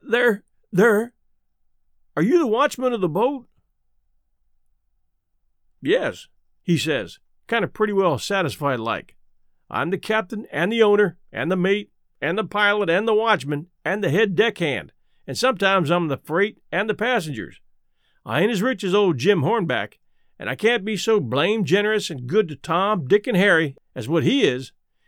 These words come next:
and slam around money the way he does. But I've told him many a time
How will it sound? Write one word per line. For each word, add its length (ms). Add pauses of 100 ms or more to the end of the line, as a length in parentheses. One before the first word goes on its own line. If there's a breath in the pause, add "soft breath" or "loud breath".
(100)
and 120
slam 360
around 280
money 240
the 100
way 180
he 160
does. 400 (680)
But 120
I've 180
told 260
him 100
many 220
a 40
time 480